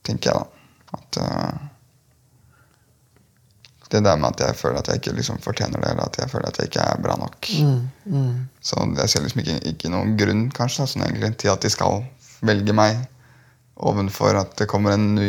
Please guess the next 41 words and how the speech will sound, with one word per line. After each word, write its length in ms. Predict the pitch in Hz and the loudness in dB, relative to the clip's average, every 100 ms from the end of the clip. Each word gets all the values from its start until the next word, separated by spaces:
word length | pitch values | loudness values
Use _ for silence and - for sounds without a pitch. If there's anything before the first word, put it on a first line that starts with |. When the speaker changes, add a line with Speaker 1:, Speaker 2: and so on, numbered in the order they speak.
| 85 | 2
Speaker 1:
ny, 220 | 104 104 107 110 | 2 2 2 2
eh, 380 | 110 107 104 117 - - - - - - - - _ _ _ _ _ _ _ _ _ _ - - - | 2 2 2 -2 -6 -20 -20 -20 -20 -20 -20 -20 _ _ _ _ _ _ _ _ _ _ -20 -12 -2
inn 120 | 107 | 0
fra 140 | 104 107 | 4 4
sidelinja. 560 | 117 101 101 104 120 139 - | 4 4 6 8 6 6 2
Speaker 2:
Ja. 160 | 147 143 - | 4 4 0
Speaker 1:
Så 140 | - 107 | -8 -4
ser 160 | 104 | 0
jeg 80 | 104 | 2
liksom 160 | 104 101 | 2 0
ingen 140 | 104 | 2
grunn 240 | 98 90 82 | 4 2 2
til 80 | 95 | 0
at 80 | |
de 80 | - | 0
ikke 140 | - 95 | -2 2
bare 120 | 92 | 2
skal 200 | - 104 | 0 -6
hoppe 160 | 101 92 | -2 0
over 160 | 92 | 0
til 140 | 90 107 | 0 0
han. 180 | 101 107 - - _ _ _ - | 0 0 -4 -20 _ _ _ -12
Speaker 2:
Så 140 | - 143 | -6 -4
hvorfor, 380 | 139 151 - 117 | -4 -6 -6 0
ja, 220 | 127 123 | 6 6
ikke 140 | 123 - | 6 4
sant? 220 | 127 123 | 4 4
Hvorfor 260 | 139 131 - | 2 0 0
skulle 240 | - 110 | 2 2
da, 120 | 107 104 104 98 | 2 0 0 -2
hvorfor 260 | - - 139 | -4 -4 -6
skulle 240 | - 156 | -4 -4
da 140 | 156 - | -4 -2
foretrekke 400 | - - - 90 | -2 -2 -2 -2
deg, 220 | 87 - | -4 -4
på 80 | - | -6
en 60 | 101 | -6
måte? 220 | 131 - | -6 -8
Speaker 1:
Mm. 300 | 127 113 208 | -8 -10 -10
Speaker 2:
Ja. 120 | - 127 123 - | -8 -8 -10 -6
Mm. 140 | 135 | -4